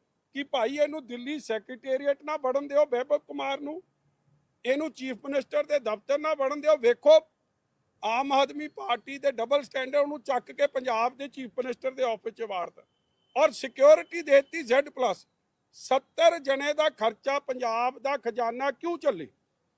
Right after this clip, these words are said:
ਜਦ ਕਿ ਜਿਹੜਾ ਹੁਣ ਉਹ ਫਿਸਕਲ ਹੈਲਥ ਇੰਡੈਕਸ ਆਇਆ, ਪੰਜਾਬ ਦਾ ਬੇੜਾ ਗਰਕ ਕਰਤਾ ਭਗਵੰਤ ਮਾਨ ਨੇ ਤੇ ਹਰਪਾਲ ਚੀਮੇ ਨੇ।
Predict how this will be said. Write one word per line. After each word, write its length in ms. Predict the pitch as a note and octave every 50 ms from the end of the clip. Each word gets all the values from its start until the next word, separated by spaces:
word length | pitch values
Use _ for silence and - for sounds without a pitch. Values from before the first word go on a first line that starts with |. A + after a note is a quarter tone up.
| _ _ _ _
ਜਦ 260 | C3+ G3+ B3 C4 C4
ਕਿ 280 | - _ C#4 C#4+ D4+ C#4+
ਜਿਹੜਾ 360 | C4+ B3+ C4 C4 C#4 C#4 B3
ਹੁਣ 240 | G#3 A3 A#3+ C4+ C#4+
ਉਹ 300 | C#4+ C#4 C#4 C4 B3 - _ _ _ _ _ _ _ _ _ _ _ _ _
ਫਿਸਕਲ 480 | C4 C#4+ - - - - C#4+ D4+ C#4
ਹੈਲਥ 360 | G3 D3+ F#3+ A#3+ C#4 C4+ - C#4
ਇੰਡੈਕਸ 460 | C4+ C4 C4+ B3 B3+ C4+ A3 - -
ਆਇਆ, 380 | B3 A#3 A3+ A#3 A3 F#3+ D#3+ - _ _ _ _ _ _ _ _ _ _ _ _ _
ਪੰਜਾਬ 580 | A#3+ A#3 A#3+ A#3 G#3+ G#3+ A3 A#3 C4 C#4 C#4+
ਦਾ 200 | B3+ G#3+ C4+ D4+
ਬੇੜਾ 400 | D4+ G3+ D3+ G3+ A3 B3+ D4+ E4+
ਗਰਕ 260 | D#4+ E4 E4+ D#4+ D#4
ਕਰਤਾ 340 | - C#4+ B3+ A#3 - B3 B3+
ਭਗਵੰਤ 400 | B3 - A#3 A#3+ A#3+ G#3+ F3+ -
ਮਾਨ 260 | G3 G3+ G#3 G#3 G#3
ਨੇ 160 | - A3+ A#3 A#3
ਤੇ 220 | - A3+ A#3 A#3
ਹਰਪਾਲ 420 | G#3+ G3+ G#3+ - A3 G3 F3 F3
ਚੀਮੇ 320 | E3+ _ F#3+ F3+ D#3+ E3 D#3
ਨੇ। 120 | C#3 C3